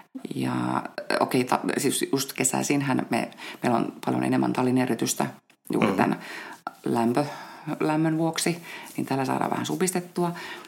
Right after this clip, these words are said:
Speaker 1: ja sitten vähennettyä sitä talineretystä, mutta tää myös niin kuin kirkastaa ihoa mahtavasti. Että esimerkiksi teineillä, jos on ollut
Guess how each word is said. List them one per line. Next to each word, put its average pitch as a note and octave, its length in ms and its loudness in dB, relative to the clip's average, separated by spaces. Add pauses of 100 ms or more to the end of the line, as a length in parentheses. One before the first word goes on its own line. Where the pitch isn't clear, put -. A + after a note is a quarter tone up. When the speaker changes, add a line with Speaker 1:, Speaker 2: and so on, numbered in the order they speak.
(160)
Speaker 1:
ja B2+ 120 0
sitten B2+ 320 -2
vähennettyä C3 500 0
sitä - 140 -4
talineretystä, D3+ 840 0 (100)
mutta - 240 -6
tää A#3 160 -2
myös A3+ 260 -2
niin A3 140 -2
kuin A#3+ 280 -4 (960)
kirkastaa E3 640 2
ihoa C3 460 0 (120)
mahtavasti. - 800 -2 (600)
Että - 180 -4
esimerkiksi C#3 1120 -2 (180)
teineillä, C#3+ 440 -2
jos C#3 260 -4
on D3 260 -2
ollut C3+ 340 -4